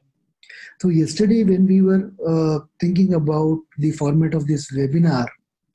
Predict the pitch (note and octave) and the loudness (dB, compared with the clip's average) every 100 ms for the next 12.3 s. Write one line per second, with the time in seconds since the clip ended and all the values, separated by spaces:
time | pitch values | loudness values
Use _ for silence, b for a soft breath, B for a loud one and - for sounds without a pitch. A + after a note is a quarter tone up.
0 | B B B B B B E3 D#3 D#3 E3 | B B B B B B -4 -2 -2 -4
1 | F3 D#3+ D#3 G3 F#3 D#3 D#3+ D#3+ D#3 D#3 | -2 -4 0 2 4 2 0 0 0 2
2 | D#3+ D#3+ D3 C#3+ F3 F3+ F#3+ D3 C#3 C3+ | 2 0 -2 -2 -2 2 2 2 -2 -4
3 | - F3 E3+ D3+ _ _ B B B B | -4 -2 -2 -2 _ _ B B B B
4 | D3+ C#3+ - F3+ F#3 D#3+ E3 D3+ D3+ D3+ | -6 -6 -2 0 2 0 -2 0 0 0
5 | D3+ - D3 C#3 C3+ C3+ D3+ D3 - D#3+ | -2 -4 -4 -2 -2 -4 -4 -6 -6 -4
6 | F#3+ F3 D3+ D3 - D#3 D#3 D3 - D#3 | -2 -2 -2 -4 -6 -4 -4 -4 -8 -10
7 | D3 B2 - _ _ _ B B B B | -6 -6 -8 _ _ _ B B B B
8 | B B _ G#3+ A#3+ F#3 F3+ D#3 F3+ F#3 | B B _ 0 2 2 0 -2 -2 -2
9 | - - D#3+ - - D#3 B2+ - A#2 - | -6 -10 -10 -10 -8 -6 -6 -6 -10 -10
10 | _ _ _ _ _ _ A#3 G3 - F3+ | _ _ _ _ _ _ -4 -2 -2 0
11 | F#3+ - F#3 E3 E3 C#3+ C#3 B2 B2+ A2+ | 0 -2 -2 0 2 0 0 -2 -2 -4
12 | - G#2+ | -6 -16